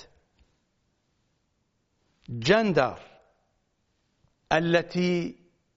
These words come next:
تنتشر في الأوساط الثقافية، في الأوساط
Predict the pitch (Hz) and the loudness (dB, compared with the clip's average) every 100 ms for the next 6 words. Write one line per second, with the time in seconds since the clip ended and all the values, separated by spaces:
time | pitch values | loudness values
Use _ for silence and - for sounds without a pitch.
0 | _ _ _ _ _ _ 208 208 196 226 | _ _ _ _ _ _ 2 2 2 2
1 | 254 - 185 160 113 - - _ _ _ | 2 4 2 4 0 -4 -14 _ _ _
2 | _ _ _ _ _ _ _ _ _ _ | _ _ _ _ _ _ _ _ _ _
3 | _ _ _ _ _ _ - 185 190 170 | _ _ _ _ _ _ -2 0 2 2
4 | 180 156 202 214 208 - 113 78 - _ | 0 2 2 2 0 -4 -6 -6 -16 _
5 | _ _ _ _ _ - 151 - 160 - | _ _ _ _ _ -2 -2 0 -2 2
6 | 147 - 196 196 175 - 170 185 - _ | 0 0 0 0 0 -2 -6 -6 -14 _
7 | _ _ _ _ _ _ _ - 139 127 | _ _ _ _ _ _ _ 0 2 2
8 | 131 - 165 156 | 0 2 2 0